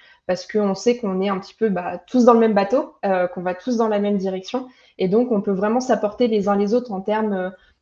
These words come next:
de retour d'expérience, euh, d'expertise, de connaissances, et cetera. Et donc,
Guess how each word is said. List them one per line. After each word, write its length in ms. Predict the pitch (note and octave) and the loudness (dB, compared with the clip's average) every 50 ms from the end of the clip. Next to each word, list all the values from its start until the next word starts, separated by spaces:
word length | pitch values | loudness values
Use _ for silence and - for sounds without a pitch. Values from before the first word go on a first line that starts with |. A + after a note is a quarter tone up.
| - F#3 | -8 -4
de 80 | F#3+ | -2
retour 320 | F3+ F3+ G#3 G#3 G3+ C4 A#3 | 0 0 0 -2 0 -2 -2
d'expérience, 960 | C4+ B3+ - - - B3 A#3 A3+ A3 A3 A3 A3+ A3+ A3+ A#3 - - - - G3+ | -2 -4 -4 0 0 2 2 2 2 2 0 0 -2 -4 -6 -8 -16 -14 -8 -4
euh, 180 | F#3+ F#3 F3+ | -2 -2 -2
d'expertise, 1000 | F3 F3 A#3+ A#3 - - A#3 A#3 A3+ - - - A#3 A3+ A3 A3+ A#3 A3 G#3 G3 E3+ | 0 0 -2 -2 -2 -2 -4 -4 -4 -4 -10 -6 -6 -4 -2 -2 -2 -2 -2 -4 -4
de 100 | F#3 F3+ | -4 -4
connaissances, 720 | - - A#3+ A#3+ A#3 A#3 A#3 A#3 A#3 A3+ A3+ A3+ A3+ - | 0 2 2 4 4 2 0 -2 -6 -6 -6 -6 -8 -10
et 20 | |
cetera. 420 | G#3 - - G3 - G3+ G3+ G#3+ A3+ - - _ _ _ _ _ | -10 -8 -8 -6 -4 -4 -4 -4 -6 -8 -14 _ _ _ _ _
Et 100 | - G3+ | -4 -2
donc, 160 | F#3+ G3+ G3+ | 0 0 -2